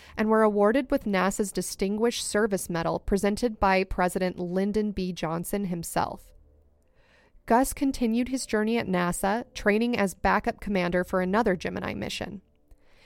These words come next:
At the same time that Gemini was planning its sixth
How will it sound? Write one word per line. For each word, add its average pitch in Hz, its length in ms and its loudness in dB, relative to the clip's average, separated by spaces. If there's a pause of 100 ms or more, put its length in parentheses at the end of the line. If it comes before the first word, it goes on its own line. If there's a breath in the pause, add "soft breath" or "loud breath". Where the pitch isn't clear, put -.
(300 soft breath)
At 226 140 -2
the 247 60 -2
same 311 320 0
time 240 280 2
that 196 120 0
Gemini 208 320 4
was 208 160 0
planning 180 420 0
its - 160 -4
sixth - 580 -4